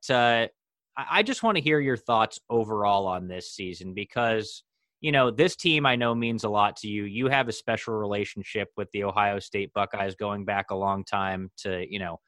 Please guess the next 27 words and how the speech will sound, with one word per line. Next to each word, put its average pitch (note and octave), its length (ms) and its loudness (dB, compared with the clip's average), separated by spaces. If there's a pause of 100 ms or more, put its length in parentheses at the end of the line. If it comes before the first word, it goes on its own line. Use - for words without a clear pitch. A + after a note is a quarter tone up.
(260)
Urban A#2+ 280 4
Meyer G#2+ 500 4
and F#2+ 100 0
all G#2 160 4
those G#2 240 -2
guys, G2+ 500 2
J G#2 180 -2
T G#2+ 200 -4
Barrett, G2+ 400 0
all G#2 160 0
those G2+ 260 -2
guys G2 380 0
that G2+ 100 -4
you're F#2+ 100 -4
buddies G2 380 -2
with. F#2+ 220 -2 (640)
But, B2 320 4 (720)
I C#3 60 2
mean, C#3+ 180 2
what F3+ 160 6
did G#3 160 -2
this B2 200 2
season G#2 440 -2
mean G#2 240 -2
to A2 120 -10
you? G#2 160 -2
Because, G#2 760 -2